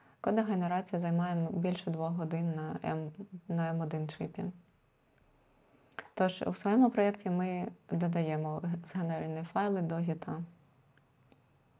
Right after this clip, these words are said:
А, через це наш проєкт, е, майже завжди в актуальному стані. Дійсно, команда може,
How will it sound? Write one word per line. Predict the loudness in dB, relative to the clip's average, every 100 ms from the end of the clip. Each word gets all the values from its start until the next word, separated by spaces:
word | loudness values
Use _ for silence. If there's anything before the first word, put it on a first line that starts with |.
| _ _ _ -20 -20 -20 -20 -20 -20 -20 -20 -20 _ -6
А, | 0 0 0 -2 -6 -10 -20 _ _ _ -20 -20 -16
через | -2 2 4 2
це | 6 6 6 0 0
наш | 2 2 0
проєкт, | 2 2 0
е, | -2 -2 0 -2 -4 -8 -8 0
майже | 4 4 4 0 -2 -4 -4
завжди | -2 0 0 -2
в | -4
актуальному | -4 -2 -2 -2 -4
стані. | -4 0 4 6 4 0 -20 -8 -2
Дійсно, | 0 0 -4
команда | 0 2 4 4 2
може, | 0 -2 -4 -4